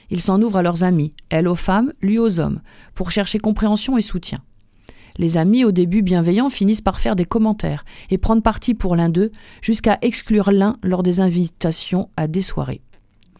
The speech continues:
Leur couple blessé par ces attitudes est encore suffisamment solide pour faire face, et ensemble, ils décident de couper avec ses amis davantage source de conflits que de réconciliation pour leur couple.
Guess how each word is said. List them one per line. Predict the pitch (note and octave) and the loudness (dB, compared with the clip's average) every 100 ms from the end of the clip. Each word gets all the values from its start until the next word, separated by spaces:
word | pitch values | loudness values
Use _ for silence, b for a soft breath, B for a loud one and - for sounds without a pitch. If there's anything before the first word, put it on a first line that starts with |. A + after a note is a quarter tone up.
| B B B B | B B B B
Leur | G3 F#3+ | -4 0
couple | E4 D#4+ A3+ | -2 2 2
blessé | G3+ G#3+ C4+ | 2 0 -2
par | C4 G3+ | -2 -2
ces | G#3 | 0
attitudes | F#3 F#3 G3 - B3+ | -2 -2 -8 -2 -2
est | F#3+ F#3+ | 0 0
encore | F3+ F#3+ | -2 -2
suffisamment | - A3 A#3 G3+ G3 | -4 -4 0 2 2
solide | F#3 F#3 A3 G#3+ | 0 0 0 -2
pour | - - | -6 -6
faire | D#3 | -6
face, | - - - - b b b b | -4 -4 -4 -10 b b b b
et | A3+ | 2
ensemble, | G#3 - E3+ F3+ F#3 B B B | 2 0 -2 -2 -4 B B B
ils | G3 | 2
décident | A3 A3 C4 | 2 0 0
de | A3+ | 0
couper | A3 A3+ B3 | 0 -2 0
avec | A#3+ G#3+ | 2 2
ses | - G3+ | 0 0
amis | F#3 F#3 F3 | 2 2 2
davantage | G#3+ G#3 G3+ F#3 D#3+ - | 2 2 0 0 -2 -4
source | A#3+ G#3 | -4 -2
de | |
conflits | G3+ F3 - - A3+ B B B | 0 -2 -4 -2 -2 B B B
que | G#3 | 0
de | F#3 | 2
réconciliation | F3+ G#3 A3+ - A3 D#3 - A#3 | 2 0 0 0 0 0 0 -2
pour | G#3 | -2
leur | D#3+ - | -4 -6
couple. | - - | -14 -14